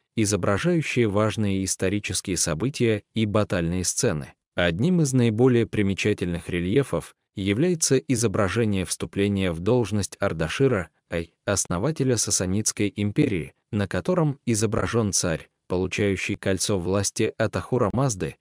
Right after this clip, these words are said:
верховного бога зороастрийской религии. На этом месте также находится загадочное здание, известное как Кааба Зартошт или Кааба Зороастра,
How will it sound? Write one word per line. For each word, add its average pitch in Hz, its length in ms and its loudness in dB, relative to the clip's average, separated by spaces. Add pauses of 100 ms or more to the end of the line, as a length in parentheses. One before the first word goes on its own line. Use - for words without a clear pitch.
(160)
верховного 113 720 2
бога 117 280 0
зороастрийской 98 840 0
религии. 101 560 -2 (180)
На 87 240 2
этом 95 240 0
месте 110 400 0
также 135 400 0
находится 123 640 2
загадочное 98 800 0
здание, 92 520 -2 (200)
известное 120 640 0
как 101 260 -2
Кааба 90 440 0
Зартошт 82 600 -2 (160)
или 104 300 2
Кааба 92 400 0
Зороастра, 90 640 -2